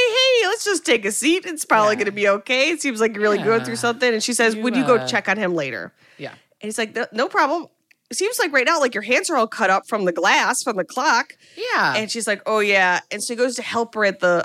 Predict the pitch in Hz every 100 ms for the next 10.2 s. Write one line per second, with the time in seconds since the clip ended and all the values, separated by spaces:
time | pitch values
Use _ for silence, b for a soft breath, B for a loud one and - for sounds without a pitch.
0 | - 170 170 - 160 110 - _ _ b
1 | b b b _ 202 196 180 180 - _
2 | - 202 202 202 202 - 202 185 190 190
3 | 262 302 254 214 233 - 208 202 208 -
4 | 220 202 214 196 190 330 269 214 208 190
5 | 180 175 190 - _ _ _ _ 180 196
6 | 220 226 196 185 185 170 196 262 269 165
7 | 147 143 110 95 170 175 _ - 165 156
8 | 170 160 95 80 b b b 339 381 453
9 | 453 440 277 311 302 277 247 226 _ 240
10 | 285